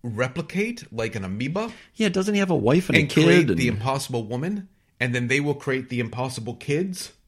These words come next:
Speaker 2: That all sounds impossible.
Speaker 1: I don't hate the Impossible Man as much as you do. I like him when he's done humorously. There's a great issue of New Mutants, the new, a New Mutants annual, where he and Warlock spend the entire issue fighting to see who's better at changing into stuff.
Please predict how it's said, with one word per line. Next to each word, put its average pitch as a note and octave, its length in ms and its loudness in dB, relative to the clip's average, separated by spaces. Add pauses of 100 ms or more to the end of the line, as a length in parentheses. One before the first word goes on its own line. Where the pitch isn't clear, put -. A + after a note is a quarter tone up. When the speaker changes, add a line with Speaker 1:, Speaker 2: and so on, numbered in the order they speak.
(600)
Speaker 2:
That G#2 160 -2
all D#2 100 -4
sounds F2 280 -4
impossible. F#2 480 -8 (280)
Speaker 1:
I D4+ 120 -4
don't B3 240 -4
hate C3 220 -4
the G#2+ 80 -12
Impossible G#2+ 480 -8
Man G2+ 160 -8
as F#2 120 -12
much G2+ 160 -10
as F#2+ 140 -10
you G2 100 -10
do. C3 280 -10 (180)
I C#3+ 80 6
like C#3+ 300 0
him F3+ 120 -2
when C#3+ 120 0
he's C3 140 -6
done B2 220 -6
humorously. C#3+ 460 -6
There's C3 180 -4
a - 20 -6
great C3 320 -6
issue A#2+ 460 -6
of G2 240 -8
New A#2 160 -6
Mutants, A2+ 460 -10
the G2+ 100 -10
new, G#2 160 -8
a A2+ 80 -6
New A#2 140 -4
Mutants B2+ 280 -8
annual, D3+ 540 -6 (720)
where C3 420 2
he D3+ 400 -6
and A2 220 -6
Warlock A#2+ 500 -4
spend G#2+ 260 -8
the G#2 80 -8
entire A#2 300 -6
issue A#2 280 -8
fighting A#2+ 440 -6
to A2 100 -14
see A2+ 200 -8
who's A#2 260 -8
better G#2 280 -6
at - 80 -10
changing G2 360 -8
into F#2+ 140 -10
stuff. C#3+ 360 -10